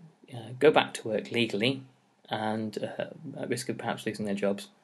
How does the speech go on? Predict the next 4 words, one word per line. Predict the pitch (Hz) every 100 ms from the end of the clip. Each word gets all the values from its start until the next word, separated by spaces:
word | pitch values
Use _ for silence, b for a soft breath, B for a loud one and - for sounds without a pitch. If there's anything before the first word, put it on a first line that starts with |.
| _ _ _ _ _ _ _ _ - B B B B -
and | 127
had | 131 127
to, | - - 127 120 117 113
um, | 131 117 117 113 113 113